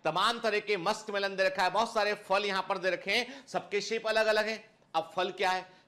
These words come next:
क्या सिग्निफिकेंस है इसका, इनके टाइप क्या है, ये भी इंपॉर्टेंट चीज है। हालांकि बहुत डिटेल में हमारे सिलेबस में नहीं है, आ, प्रेजेंट नीट के according, लेकिन तब भी हमें मालूम होना चाहिए। जो, जो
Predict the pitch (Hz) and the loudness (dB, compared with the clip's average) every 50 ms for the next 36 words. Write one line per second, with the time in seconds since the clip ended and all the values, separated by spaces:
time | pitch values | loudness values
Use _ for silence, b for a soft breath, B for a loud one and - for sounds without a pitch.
0 | _ - 180 180 175 - 196 170 180 185 170 - 175 - 190 190 185 175 190 180 | _ -4 -4 -2 -2 -4 -6 -8 -8 -8 -10 -10 -6 -4 -4 -4 -4 -4 -8 -8
1 | - - 175 175 170 - - - - 160 156 170 180 165 - 180 185 196 196 - | -4 -2 -2 -2 -2 -4 -10 -14 -14 -10 -8 -8 -6 -2 -2 0 0 -2 -4 -4
2 | - 185 185 165 143 - - 127 120 151 175 175 170 170 165 175 175 185 190 170 | -4 -4 -4 -4 -8 -14 -16 -14 -10 -10 -10 -10 -10 -10 -10 -10 -10 -10 -12 -12
3 | - 170 170 175 165 B B B B - 180 202 233 254 254 269 285 208 165 180 | -12 -14 -14 -14 -16 B B B B -2 0 0 0 0 -2 -4 -4 -2 0 2
4 | 180 277 247 196 208 202 233 233 240 240 233 226 214 220 220 - 202 208 196 220 | 2 2 2 0 0 -2 -2 -2 0 0 0 0 0 0 -2 -4 -4 -4 -2 -4
5 | 220 220 208 220 208 220 240 233 196 196 208 226 226 269 277 233 - 165 170 175 | -4 -4 -6 -6 -6 -4 -4 -4 -4 -4 -4 -4 -6 -10 -16 -4 0 4 4 6
6 | 175 175 175 170 175 170 165 165 190 196 185 170 175 180 175 - - 185 180 156 | 6 4 4 2 0 -2 -2 0 0 0 -2 -2 -6 -6 -6 -4 -4 -2 0 0
7 | 156 156 160 202 214 180 175 - 185 202 - - 160 151 143 202 190 185 180 185 | 0 0 0 -2 -4 -6 -6 -6 -8 -8 -6 -4 -6 -4 -6 -8 -6 -6 -6 -4
8 | 170 151 151 175 185 175 175 180 175 175 - 175 175 170 170 B B B B B | -4 -4 -4 -4 -4 -4 -6 -6 -6 -6 -8 -8 -8 -8 -10 B B B B B
9 | B _ _ _ _ - 175 185 180 - 160 165 160 160 - 180 202 226 233 220 | B _ _ _ _ -6 -6 -6 -6 -6 -8 -8 -8 -4 0 2 4 4 4 4
10 | 226 - - - | 2 -4 -14 -14